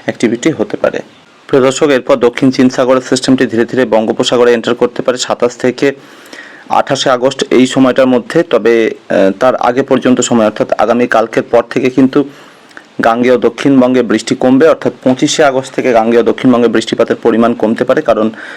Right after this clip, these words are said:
মনসুন ট্রাপ অনেকটা দক্ষিণে নেমে যাবে বঙ্গোপসাগরের দিকে, সেই সাথে সার্কুলেশনটি আরও পশ্চিমে সরে যাওয়ার সম্ভাবনা, এই কারণে বৃষ্টিপাত কমে আসতে পারে। তবে পুরোপুরি কিন্তু বন্ধ হবে না। তারপর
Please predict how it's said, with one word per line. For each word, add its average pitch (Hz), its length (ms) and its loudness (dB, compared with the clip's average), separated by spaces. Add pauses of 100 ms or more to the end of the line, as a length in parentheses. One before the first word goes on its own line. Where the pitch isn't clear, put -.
(120)
মনসুন 127 340 0
ট্রাপ 135 260 2
অনেকটা 131 380 0
দক্ষিণে 127 380 2
নেমে 127 180 4
যাবে 135 200 4
বঙ্গোপসাগরের 123 680 0
দিকে, 131 160 0
সেই 127 180 0
সাথে - 240 -4 (380)
সার্কুলেশনটি 123 640 -2
আরও 110 240 2
পশ্চিমে 127 360 0
সরে 127 240 0
যাওয়ার 117 180 4
সম্ভাবনা, 127 460 0
এই 127 60 2
কারণে 110 260 0
বৃষ্টিপাত 107 480 -2
কমে 113 200 2
আসতে 120 220 -2
পারে। 131 220 2 (720)
তবে 147 160 2
পুরোপুরি 147 400 0
কিন্তু 160 300 0
বন্ধ 131 320 0
হবে 117 300 0
না। 98 140 -2
তারপর 120 380 2